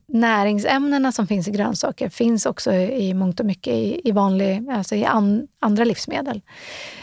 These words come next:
Men däremot så är det jättebra att äta s-, liksom på sikt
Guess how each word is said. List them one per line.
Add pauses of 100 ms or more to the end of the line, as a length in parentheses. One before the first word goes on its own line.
(120)
Men
däremot
så
är
det
jättebra (640)
att
äta
s-, (100)
liksom (440)
på
sikt